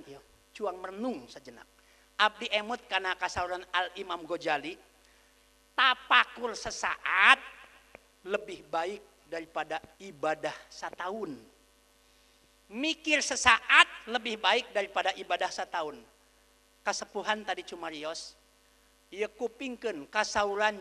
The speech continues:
jungjunan urang Kanjeng Nabi Muhammad sallallahu alaihi.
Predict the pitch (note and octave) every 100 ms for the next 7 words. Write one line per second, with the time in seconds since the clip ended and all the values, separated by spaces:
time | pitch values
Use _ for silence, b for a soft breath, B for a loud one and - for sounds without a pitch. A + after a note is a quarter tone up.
0 | D#3 G#3+ G#3 F3 D3+ G3 G3 F#3+ - F3+
1 | F3+ F#3 E3+ F3 D#3 F#3 E3 E3 D#3 D#3+
2 | D#3+ D#3+ D3+ E3 F3 - - D#3+ D3 D3
3 | C#3 C#3+ D3+ - D3+ C3+ B2+ B2 - E3